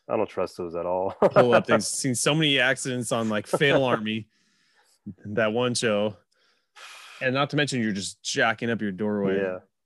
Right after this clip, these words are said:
Speaker 2: So, well, awesome. I think, uh, unless you got any closing comments, I'm done.
Speaker 1: That's pretty much it. I mean,
Speaker 2: All right.
Speaker 1: there's so much out there, you know, just do your research, do your reviews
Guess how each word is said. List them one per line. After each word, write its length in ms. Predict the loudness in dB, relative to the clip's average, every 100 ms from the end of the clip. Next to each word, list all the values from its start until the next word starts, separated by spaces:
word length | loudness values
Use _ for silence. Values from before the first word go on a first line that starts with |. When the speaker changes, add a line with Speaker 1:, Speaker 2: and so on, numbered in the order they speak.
| _ _ _ _ _ _
Speaker 2:
So, 440 | _ -8 -6 -6 -8 _ _ _ _ _ _ -4
well, 140 | 2
awesome. 440 | 4 4 2 -2 -4 -20 _ -16
I 60 |
think, 240 | -4 -2 2
uh, 60 | 4
unless 240 | 4 0 0
you 60 |
got 160 | 2 4
any 100 | 2
closing 320 | 0 -2 0
comments, 420 | -2 0 0 0
I'm 160 | 0 2
done. 220 | 2 2
Speaker 1:
That's 1600 | -2 -14 -20 _ _ _ _ _ _ _ _ _ _ _ _ _ -6
pretty 160 | 0
much 560 | 0 0 -4 -16 -16 -18 -20 -20 _ _ _ 4
it. 300 | 6 6 4 -10 _ _ -4
I 60 |
mean, 300 | -2 0 -2 -6 _ _ _ _ _ _ _ _ _ _
Speaker 2:
All 80 | -12
right. 380 | -8 -6 -4 -6 -10 _
Speaker 1:
there's 160 | -16
so 120 | -6 -4
much 180 | -2 2
out 180 | 0 2
there, 180 | 0
you 80 | 0
know, 240 | -2 -4 -8 _
just 140 | -6
do 120 | -2
your 140 | -2 -2
research, 460 | -4 -4 -4 -4 -8
do 80 | -8
your 180 | -4 -2
reviews 640 | -4 -4 -2 -2 -2 -8